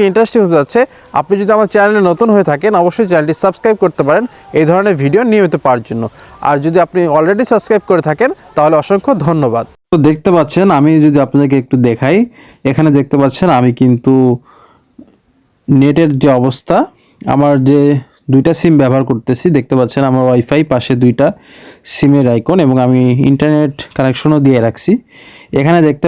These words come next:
পাচ্ছেন আমাদের কিন্তু এক দাগ একটার আছে, আর এক দাগ, আর একটা এক দাগও নাই, ঠিক আছে। কিন্তু আমার, আমি যেখানে আছি বর্তমানে সেটা কিন্তু আমার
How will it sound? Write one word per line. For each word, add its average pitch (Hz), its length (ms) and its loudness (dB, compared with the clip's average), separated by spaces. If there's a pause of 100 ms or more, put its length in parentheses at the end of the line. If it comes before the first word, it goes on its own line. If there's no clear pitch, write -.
পাচ্ছেন 180 300 0 (260)
আমাদের 135 260 0 (100)
কিন্তু 131 200 0 (180)
এক 135 80 0 (160)
দাগ 143 140 2 (100)
একটার 127 340 -2
আছে, - 200 -4
আর 131 100 2
এক 117 60 -8 (100)
দাগ, 190 120 2 (360)
আর 123 120 0
একটা 131 120 -4 (120)
এক 139 80 -2 (200)
দাগও 139 300 0 (100)
নাই, 98 100 -4 (460)
ঠিক 131 160 -2
আছে। 127 180 2
কিন্তু 143 240 0
আমার, 170 220 0 (880)
আমি 143 200 2
যেখানে 180 320 0
আছি 147 140 -2 (100)
বর্তমানে 127 460 -2
সেটা 131 220 0
কিন্তু 127 280 0 (680)
আমার 135 280 0